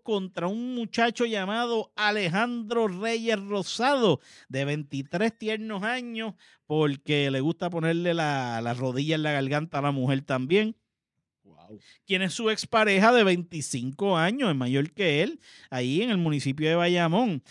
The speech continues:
Speaker 1: Eh, este muchacho, pues, como pueden ver, se trata del hermano de Farruko, que cagao a él, en verdad, porque, este, no, no hay manera de negarlo.
Speaker 2: Ujú.
Speaker 1: Y parece que le gusta también darle pepas y agua pa' la seca a las mujeres pa-, pa-, pa drogarlas y metérselo sin
Speaker 2: Wow.
Speaker 1: permiso.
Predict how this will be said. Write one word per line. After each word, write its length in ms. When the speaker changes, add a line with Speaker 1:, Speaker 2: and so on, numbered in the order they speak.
Speaker 1:
Eh, 520
este 220
muchacho, 500
pues, 520
como 300
pueden 300
ver, 320
se 160
trata 340
del 140
hermano 500
de 100
Farruko, 680
que 600
cagao 480
a 160
él, 220
en 120
verdad, 440
porque, 420
este, 960
no, 380
no 160
hay 80
manera 400
de 100
negarlo. 500
Speaker 2:
Ujú. 440
Speaker 1:
Y 220
parece 300
que 80
le 100
gusta 300
también 380
darle 400
pepas 460
y 100
agua 320
pa' 120
la 120
seca 300
a 40
las 100
mujeres 440
pa-, 300
pa-, 240
pa 140
drogarlas 640
y 60
metérselo 540
sin 140
Speaker 2:
Wow. 80
Speaker 1:
permiso. 640